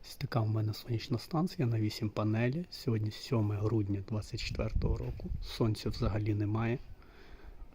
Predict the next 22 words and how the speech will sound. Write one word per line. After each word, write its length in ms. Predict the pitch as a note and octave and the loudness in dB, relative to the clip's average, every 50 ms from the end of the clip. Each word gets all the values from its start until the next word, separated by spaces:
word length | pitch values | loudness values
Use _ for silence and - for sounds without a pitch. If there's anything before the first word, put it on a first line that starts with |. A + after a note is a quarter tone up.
| - - - - - | -20 -20 -20 -8 -4
Навіть 420 | C3+ B2 G#2 G#2 G2+ G#2+ - - | -2 -2 -2 -2 -4 -6 -2 -2
ознак. 580 | A#2 G2+ G2+ - - A#2 A#2 C3+ - - - - - - - - - - - - - - - - - - - - - | -2 -2 0 0 0 2 2 2 0 -4 -12 -18 -18 -20 -20 -20 -20 -20 -20 -20 -20 -20 -20 -20 -20 -20 -14 -2 0
Є 240 | A#2+ A2 A#2 A#2 A2 | 2 4 6 6 6
незначний 640 | A2 A2 G#2+ G#2 G#2+ A2 G#2 - - - G#2+ G2+ - | 6 4 2 4 2 2 2 2 2 2 0 0 0
туман. 420 | - A2 G#2 G#2 G#2 G#2+ A2+ B2+ - - - - - - - - - - - - - - - - - - - - - - - - - - - - - - - - - - - - - - - - - - - - - | 0 2 2 4 4 2 2 0 -2 -4 -12 -20 -20 -20 -20 -20 -20 -20 -20 -18 -20 -20 -20 -20 -20 -20 -20 -20 -20 -18 -20 -18 -20 -10 -8 -8 -8 -8 -10 -16 -18 -18 -18 -8 -6 -6 -6 -6 -10 -14 -14 -2 0
Зараз 220 | A#2+ A2 C3 - | 2 2 2 0
покажу, 440 | - - - - - A#2 G#2 A#2+ B2+ | -4 -6 -8 -2 0 2 4 4 2
скільки 380 | - - - B2 A#2+ - - A#2+ | 2 0 -2 -4 -2 0 2 4
генерує 460 | A#2 A#2+ A2+ A2 A2 A2 A#2 A#2 A#2+ | 6 6 6 6 6 6 6 4 4
така 380 | - - A2+ - - A#2+ C3 - - - - - - - - - | 4 0 -2 2 2 2 2 2 -2 -10 -16 -16 -14 -12 -10 -2
сонячна 340 | - A#2+ A#2+ A#2+ - - A#2+ | 2 4 4 6 8 6 6
станція 460 | - - - A#2 A#2 A2+ - C3+ A#2+ | 6 4 2 2 2 2 2 2 4
на 100 | A#2 A2 | 4 4
вісім 320 | G#2+ G2+ G2+ - - A2+ G2+ | 4 2 0 0 0 0 0
панелі. 420 | - A2+ G#2 G2 - G#2 - - - - - - - | 0 0 0 0 -2 -6 -8 -10 -12 -14 -14 -14 -4
Тут 220 | - A#2+ G#2 G#2 | -2 -2 0 0
десь 120 | G#2 G#2 - | -2 -2 -2
чотири 400 | - - - - - - - - | 0 8 8 10 12 12 12 12
і 100 | - - | 12 12
п'ять 300 | - - A#2 - - - - - - - | 12 8 6 6 4 2 4 6 6 8
кіловат 360 | - - G2+ G2+ G#2 G#2 G#2 - - - - - - - - - - - - - - - - | 8 6 6 6 4 2 2 0 -2 -6 -6 -8 -8 -8 -8 -8 -8 -10 -10 -10 -12 -8 0
панелей. 540 | - - - - - - - - - - | 4 4 4 4 4 4 2 4 4 6